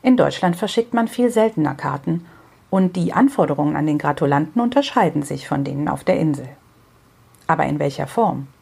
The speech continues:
Und warum stehen Liebhaber englischer Grußkarten mit der Deutschen Post auf Kriegsfuß? Im Januar hat die Deutsche Post, wie alle Jahre wieder, das Porto für einen Standardbrief erhöht.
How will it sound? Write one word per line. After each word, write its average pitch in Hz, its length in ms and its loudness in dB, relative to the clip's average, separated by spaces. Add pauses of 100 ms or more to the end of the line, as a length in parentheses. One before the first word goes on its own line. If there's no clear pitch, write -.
(500)
Und 175 220 4
warum 185 300 4
stehen 160 300 0
Liebhaber 247 520 2
englischer 170 400 2
Grußkarten 220 600 0
mit 196 140 0
der 196 80 2
Deutschen 143 380 -2
Post - 340 -4
auf 139 160 -6
Kriegsfuß? - 680 -6 (1700)
Im 302 220 4
Januar 175 440 4
hat 233 140 -2
die 196 60 0
Deutsche 170 280 0
Post, - 520 -8
wie - 160 0
alle 156 200 2
Jahre 147 360 0
wieder, 247 280 2 (340)
das 254 140 -4
Porto 180 320 2
für - 160 -2
einen 254 220 4
Standardbrief 139 680 -2
erhöht. - 520 -8